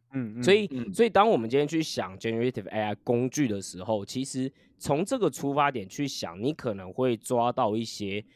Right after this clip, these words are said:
Speaker 2: 大厂不愿意做的需求，它就是更 specific 的。那不用讲嘛，就比如说你是特定垂直，也就是所谓的产业的话，那你就要去看哪一个用力可以实际上去套更 specific 的用力这件事情了。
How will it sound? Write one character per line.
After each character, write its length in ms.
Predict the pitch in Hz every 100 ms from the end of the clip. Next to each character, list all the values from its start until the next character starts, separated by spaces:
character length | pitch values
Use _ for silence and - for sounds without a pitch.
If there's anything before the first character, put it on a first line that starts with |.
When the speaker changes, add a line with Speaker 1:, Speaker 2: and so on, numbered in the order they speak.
| _ _
Speaker 2:
大 220 | 196 123
厂 200 | 113 95
不 160 | 95 101
愿 200 | 113 113
意 80 |
做 200 | 107 120
的 80 | 98
需 220 | 92 98
求， 220 | 95 87 -
它 180 | 131
就 100 | 135 139
是 100 | 139
更 160 | 139
specific 560 | 110 - 92 104 98 95
的。 100 | - - _ -
那 140 | 170
不 120 | 143
用 160 | 135 156
讲 180 | 123 90
嘛， 120 | 87
就 120 | 113
比 120 | 113
如 80 | 104
说 120 | 113
你 80 | 120
是 120 | 95
特 180 | 113 127
定 140 | 117 110
垂 180 | 92
直， 160 | 92 92
也 160 | 95 98
就 120 | 123
是 60 |
所 140 | 123 92
谓 60 |
的 80 | 107
产 240 | - 90 82
业 140 | 110 95
的 100 | -
话， 180 | 95 82 _ _ _ _ -
那 100 | 147
你 100 | 101
就 80 | 113
要 80 |
去 80 | 117
看 160 | 127 107
哪 140 | 90
一 40 | 95
个 100 | 98
用 200 | 104 98
力 80 |
可 140 | 92 98
以 100 | 92
实 160 | -
际 120 | 98 101
上 160 | 101
去 120 | 107 104
套 300 | - 98 -
更 240 | - 131 98
specific 520 | - - 95 110 98
的 60 | 92
用 120 | 95
力 100 | 90
这 120 | 92
件 100 | 82
事 140 | - 87
情 160 |
了。 80 | -